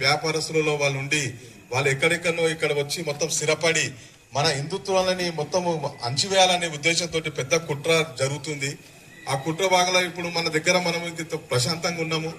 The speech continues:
ఓల్డ్ సిటీ ఏరియాలో పోతే ఇప్పుడు ఎగ్జాంపుల్ బాలాపూర్లో పెట్టడానికి కారణం ఏంటంటే ఆ బాలాపూర్ ఏరియాలో ముస్లిం బస్సులకు ఆనుకొని ఉంటది. ఆ బస్తీ, బస్తీకి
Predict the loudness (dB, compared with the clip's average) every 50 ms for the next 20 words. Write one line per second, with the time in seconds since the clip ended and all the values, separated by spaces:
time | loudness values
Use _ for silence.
0 | -14 -18 -20 -20 -18 -4 0 2 2 2 2 0 0 4 4 4 6 6 4 4
1 | 4 2 2 2 2 0 -2 0 0 -2 0 -2 -2 -2 -2 -2 -2 -2 -4 -2
2 | 2 4 4 4 2 0 0 -2 0 0 0 0 0 0 0 0 0 0 0 2
3 | 0 -2 -2 -2 -2 -2 -2 -2 -4 -6 -6 -6 -8 -12 -18 -20 -20 -14 -8 -6
4 | -4 0 4 4 4 4 4 0 -2 0 2 2 2 2 0 0 -2 -2 -2 -4
5 | -4 -4 -6 -4 -2 0 0 2 2 0 0 0 0 -2 -2 -2 -2 -2 -2 -2
6 | -2 -4 -4 -4 -4 -4 -6 -10 -12 -18 -20 -20 -20 -6 2 4 4 4 4 2
7 | 0 -2 -2 -4 -6 -10 -8 -6 -4 -4 -4 -4 -6 -10 -16 -2 0 2 4 4
8 | 4 2 2 0 0 0 0 0